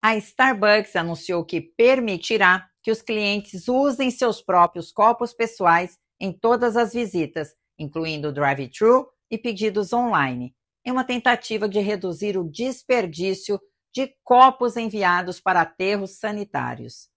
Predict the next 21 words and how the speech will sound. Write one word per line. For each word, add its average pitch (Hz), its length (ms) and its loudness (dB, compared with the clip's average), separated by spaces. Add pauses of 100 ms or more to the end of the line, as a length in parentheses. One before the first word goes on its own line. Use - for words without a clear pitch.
(340)
A 180 80 -2
nova 185 280 2
prática 180 520 0
começa 165 580 -4
nesta 156 400 -6
quarta-feira 208 960 0 (320)
nas 233 180 2
lojas 202 580 2
licenciadas 202 1000 -2
participantes 175 960 -4 (220)
nos 160 180 -8
Estados 208 580 -2
Unidos 190 560 -6 (100)
e 147 120 -14
Canadá. 156 540 -6 (500)
Além 165 260 -2
disso, 175 540 -6 (200)
há 226 140 0
um 247 60 -2
incentivo 233 560 -4
financeiro. 180 760 -6